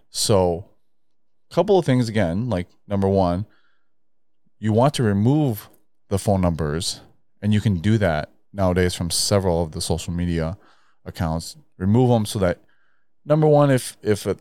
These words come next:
the employee leaves, you don't have to worry about trying to recover the account. And two,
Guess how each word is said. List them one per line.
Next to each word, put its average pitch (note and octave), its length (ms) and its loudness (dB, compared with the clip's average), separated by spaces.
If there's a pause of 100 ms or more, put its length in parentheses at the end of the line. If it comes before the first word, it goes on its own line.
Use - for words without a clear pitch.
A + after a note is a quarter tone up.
(100)
the G2 100 0
employee G#2 400 2
leaves, G2 600 0 (360)
you A2 100 -4
don't G#2 140 2
have G2 120 0
to F#2+ 100 -4
worry F2 260 0
about E2+ 240 -2
trying F2 180 -6
to D#2+ 80 -8
recover F2+ 380 -4
the F2+ 80 -4
account. E2+ 340 -6
And F2+ 140 -4
two, C3 400 0